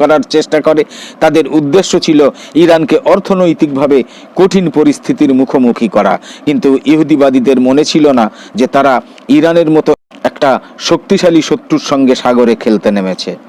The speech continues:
আইআরজিসি শত্রুকে শনাক্ত করার পর প্রথম যে কাজটা করে সেটা হলো সরাসরি ইহুদিবাদী ইসরায়েলের তেল ট্যাঙ্কারে আঘাত হানা। ইরান একের পর এক ইসরায়েলি তেল ট্যাঙ্কারে হামলা চালাতে থাকে। ইরান যখন পঞ্চম ইসরায়েলি জাহাজে হামলা চালায়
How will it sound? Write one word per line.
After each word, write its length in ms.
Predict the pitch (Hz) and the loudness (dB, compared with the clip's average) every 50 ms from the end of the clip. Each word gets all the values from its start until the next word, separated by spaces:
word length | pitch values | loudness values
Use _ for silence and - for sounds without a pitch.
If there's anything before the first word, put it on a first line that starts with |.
| - - - - - - - - - 123 | -20 -20 -20 -20 -20 -20 -12 -6 -2 2
আইআরজিসি 520 | 160 180 190 185 175 165 175 190 - - 180 - | 2 4 4 4 2 2 0 0 0 0 -2 -2
শত্রুকে 380 | - 170 - - 185 180 - - | -2 -4 -4 -4 -2 -2 -2 -2
শনাক্ত 380 | - - 170 175 185 185 - - 185 - | -2 -2 -2 -2 -2 -2 -4 -4 -2 0
করার 240 | 180 175 175 175 156 - 254 | 0 2 2 2 2 2 0
পর 100 | - - - - | 0 0 0 -2
প্রথম 240 | 165 170 - 196 180 170 | -2 -2 -2 -2 -2 -2
যে 60 | 180 175 - | -2 -2 0
কাজটা 260 | 156 156 151 - 170 | -2 -4 -2 -2 -4
করে 280 | 147 - 151 160 160 151 127 120 - - - - - - - | -2 0 0 2 2 0 0 -2 -8 -16 -20 -20 -16 -8 -6
সেটা 220 | - - - 170 160 | -4 -2 0 0 0
হলো 140 | 151 165 156 139 | 2 0 0 0
সরাসরি 500 | - - 151 160 208 - - 165 156 151 - - | 0 -2 -2 0 0 0 0 0 0 0 0 0
ইহুদিবাদী 500 | 160 156 180 170 170 180 160 165 151 156 156 - 160 143 | 0 0 0 0 0 0 0 0 0 0 -2 -2 -4 -4
ইসরায়েলের 440 | - - 147 147 147 143 143 131 117 - | -2 0 2 2 4 4 2 0 -2 -2
তেল 140 | - 165 180 170 - | -2 -2 -2 0 -2
ট্যাঙ্কারে 360 | 160 147 143 - 135 127 123 - - | -2 -2 -2 0 0 0 0 0 -2
আঘাত 220 | 123 98 113 - - - | -2 -2 -2 -2 -2 -4
হানা। 200 | - 95 87 82 - - - - - - - 123 143 | -8 -8 -10 -10 -14 -16 -20 -20 -20 -8 -2 0 2
ইরান 220 | 147 156 151 147 139 135 - - - - - 151 | 2 2 2 0 -2 -6 -8 -14 -8 -4 -4 -2
একের 220 | - - 165 151 120 | 0 0 0 0 0
পর 160 | - 156 156 147 - 160 | 0 0 0 2 2 0
এক 60 | 165 - - - 143 | 0 0 -2 -4 -4
ইসরায়েলি 420 | - - 156 156 151 151 156 151 | -2 0 2 4 4 4 2 0
তেল 200 | - - 165 170 143 | 0 0 0 0 2
ট্যাঙ্কারে 360 | - 160 156 139 160 151 151 147 131 | 0 0 0 0 0 2 2 2 2
হামলা 220 | 135 147 156 165 160 | 2 2 2 2 2
চালাতে 340 | - 170 160 160 - 165 | 2 0 0 0 0 -2
থাকে। 260 | 147 - 147 - 160 160 160 - - - - - 143 156 | -2 -2 -2 -2 -2 -2 -4 -6 -10 -20 -8 -2 2 2
ইরান 200 | 165 165 165 170 156 | 4 4 2 2 0
যখন 220 | 170 156 - 170 165 139 - | 0 0 0 -2 -2 0 0
পঞ্চম 340 | 165 170 170 147 - 180 175 170 - 165 | 0 0 0 0 0 -2 -2 -2 -2 -4
ইসরায়েলি 420 | - - 160 170 170 170 170 165 | -2 0 2 2 2 4 2 2
জাহাজে 360 | 143 160 160 156 165 147 156 147 | 2 2 2 2 2 0 0 0
হামলা 300 | 117 143 156 165 170 156 | 0 0 0 0 0 0
চালায় 340 | - 160 156 - - 120 | 2 2 2 2 2 0